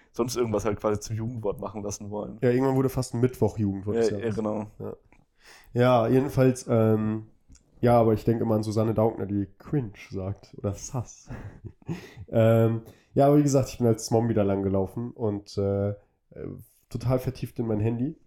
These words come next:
Speaker 2: und hab's absolut nicht kommen sehen. Bin dann mit einem Fuß gestolpert, hätte mich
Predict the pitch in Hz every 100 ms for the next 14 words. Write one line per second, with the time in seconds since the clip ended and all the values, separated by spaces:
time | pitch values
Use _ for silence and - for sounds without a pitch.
0 | - _ _ _ _ _ _ _ _ _
1 | _ _ - - - - _ _ - 117
2 | 120 120 - - - 139 - 139 127 127
3 | - 110 104 98 101 110 113 110 - _
4 | - _ _ _ _ _ _ _ - 120
5 | 135 151 - - 143 127 - _ - 120
6 | 110 - _ 117 123 151 - 160 143 123
7 | 120 -